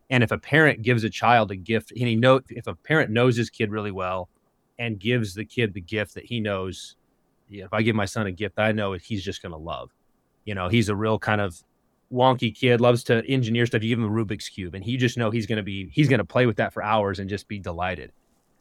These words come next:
And it would be like if you did that, and then the kid kinda tossed the gift away and, gift away and said, "But Dad, what I really love is you."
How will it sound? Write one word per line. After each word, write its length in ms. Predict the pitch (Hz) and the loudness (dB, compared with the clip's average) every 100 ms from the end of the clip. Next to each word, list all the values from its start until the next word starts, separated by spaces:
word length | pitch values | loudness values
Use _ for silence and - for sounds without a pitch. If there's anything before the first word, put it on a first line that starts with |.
| - | 0
And 140 | 131 | 2
it 80 | 127 | 2
would 120 | 113 | 0
be 140 | 123 180 | 2 6
like 240 | 147 123 | 6 6
if 260 | 117 - _ _ | 0 -4 _ _
you 240 | 113 110 | -8 -6
did 280 | 101 131 139 | 2 4 4
that, 280 | 107 92 92 - | 4 2 0 -4
and 180 | 110 107 | -6 -4
then 80 | 107 | -4
the 80 | |
kid 280 | 95 139 123 | -2 0 2
kinda 180 | 117 101 | 0 -2
tossed 460 | - 127 127 - - | -2 0 0 0 -14
the 80 | |
gift 320 | 90 117 123 107 | -4 -2 -2 -4
away 360 | 92 90 92 | -6 -6 -6
and, 160 | 101 104 135 | -8 -6 -4
gift 160 | 127 | -4
away 140 | 107 95 | -2 -4
and 100 | 85 | -4
said, 160 | 101 101 | -8 -6
"But 100 | 135 | 2
Dad, 180 | 160 | 2
what 120 | 127 123 | 4 2
I 40 | |
really 240 | 120 175 | 4 2
love 200 | 117 101 | 4 0
is 120 | 92 95 | -2 -2
you." 300 | 131 87 | -2 -2